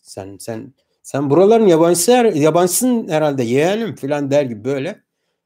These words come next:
Yeşilçam dayıları gibiler. Millet garip bir, bir, hakikaten böyle garip bir durum var. Sen utanmıyor musun Allah'a, Allah'a yalan dediğin şey Allah'ı yok saymaktır ya. Allah bir şey var edersen yok dersin.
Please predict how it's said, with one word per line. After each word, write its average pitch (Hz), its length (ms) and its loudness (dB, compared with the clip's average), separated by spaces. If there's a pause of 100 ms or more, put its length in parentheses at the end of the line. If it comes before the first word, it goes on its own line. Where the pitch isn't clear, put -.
(400)
Yeşilçam 196 500 -2
dayıları 214 380 2
gibiler. 123 340 -6
Millet 156 360 -4 (100)
garip 180 320 -2
bir, 196 140 -8
bir, 139 160 -8
hakikaten 190 440 -6
böyle 139 140 -2
garip 107 300 -4
bir 104 80 -14
durum 98 240 -12
var. 101 220 -20 (280)
Sen 165 220 -2
utanmıyor 220 380 0
musun 113 200 -6
Allah'a, 110 460 -6 (100)
Allah'a 120 580 -2
yalan 175 280 0
dediğin 185 260 0
şey 233 360 -6 (340)
Allah'ı 143 280 0
yok 202 180 0
saymaktır 143 520 -4
ya. 160 240 -12
Allah 135 300 -4
bir - 60 -12
şey 151 220 -4
var 208 160 2
edersen 202 420 -2
yok 208 260 2
dersin. 190 400 -12